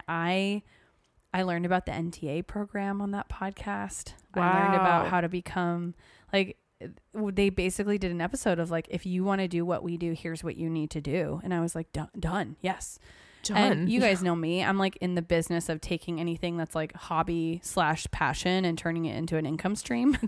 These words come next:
Speaker 1: <laughs> That's my jam. Like, let me just have fun all day, or, you know, I have to w-, work on actually having fun 'cause I turn everything into work. But, um, but I love what I do, and I've, I've always loved what I do ever since I jumped into this world. And so I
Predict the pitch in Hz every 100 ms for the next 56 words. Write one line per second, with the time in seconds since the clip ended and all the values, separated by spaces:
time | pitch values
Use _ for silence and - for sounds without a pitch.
0 | - 262 - 233 208 196 190 170 233 233
1 | 240 220 214 214 226 254 302 262 220 190
2 | 180 175 170 165 165 151 156 - - -
3 | 185 156 - 175 165 - 107 147 160 143
4 | 139 143 - 160 147 160 156 151 160 156
5 | - 160 135 156 175 170 160 196 269 214
6 | - 240 330 196 - - - - - 208
7 | 196 170 165 165 _ 196 180 160 175 170
8 | 156 151 175 175 165 160 - 156 156 175
9 | - 156 175 185 151 117 - 147 160 165
10 | 151 165 170 165 156 156 160 156 - 170
11 | 156 - 165 160 160 156 170 175 170 175
12 | - - - - -